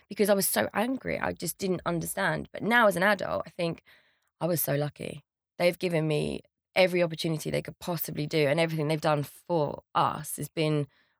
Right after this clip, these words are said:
with them. And actually, as a, as an adult, I love going on holiday with my family. People find it strange. Like,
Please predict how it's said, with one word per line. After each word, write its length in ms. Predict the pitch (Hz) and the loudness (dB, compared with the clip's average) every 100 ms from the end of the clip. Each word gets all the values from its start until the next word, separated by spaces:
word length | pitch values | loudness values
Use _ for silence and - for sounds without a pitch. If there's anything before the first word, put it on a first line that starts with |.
| - | -10
with 260 | - 185 - | -2 -2 -2
them. 260 | - - - _ _ - | -8 -8 -16 _ _ 2
And 120 | 208 | 2
actually, 460 | 240 - 180 165 | 2 -2 0 2
as 140 | 165 160 | 2 0
a, 60 | 170 - | -6 -4
as 140 | 175 170 | -2 2
an 60 | |
adult, 380 | 185 190 151 143 - | 2 2 2 0 2
I 100 | 160 | 2
love 160 | 156 | 2
going 120 | 147 | 2
on 60 | 143 | 0
holiday 280 | 175 170 156 | 2 2 2
with 80 | 147 | 0
my 100 | 151 | -2
family. 460 | 147 143 143 139 - | -2 -2 0 -2 -2
People 200 | 254 254 | -2 2
find 180 | 226 165 | 2 2
it 60 | |
strange. 420 | - 190 170 139 - _ _ - | 0 0 0 -2 -10 _ _ 0
Like, 200 | 185 | 0